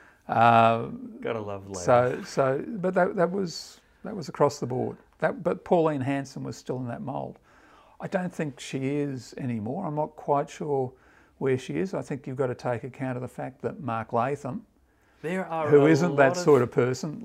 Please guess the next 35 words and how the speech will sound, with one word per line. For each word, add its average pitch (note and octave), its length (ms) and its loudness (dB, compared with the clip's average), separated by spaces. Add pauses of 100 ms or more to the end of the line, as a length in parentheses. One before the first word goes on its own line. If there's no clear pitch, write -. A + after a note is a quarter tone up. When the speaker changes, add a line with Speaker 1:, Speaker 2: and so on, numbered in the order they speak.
Speaker 1:
leads C3+ 320 -2
the C#3 80 -4
party A#2+ 540 -4 (200)
Speaker 2:
There D#3+ 220 -2
are D3 180 0
a C3+ 40 -2
Speaker 1:
in C3 200 -2
Speaker 2:
lot B2 120 2
Speaker 1:
New A#2+ 60 0
Speaker 2:
of A#2 60 -2
Speaker 1:
South A2+ 300 -4
Speaker 2:
ethnic A2+ 240 0 (120)
Speaker 1:
Wales. - 80 -14
Speaker 2:
minorities A#2 1040 -8 (400)
who A#2 180 -6
love A2 640 -8
One A2 220 -8
Nation G2+ 420 -12
and A2+ 200 -10
Pauline G#2+ 340 -12
Hanson G2+ 360 -18
in G#2+ 140 -16
particular G#2+ 600 -16
and A2+ 140 -14
have A#2 140 -14
done A#2+ 160 -12
for A#2+ 160 -12
a A#2 60 -10
while. C#3 340 -14 (260)
Speaker 1:
Yeah, F3+ 240 2
well, F3+ 300 0 (200)
so F3+ 400 0 (320)
she, - 380 -10
her E3+ 200 -2
original F#3 560 2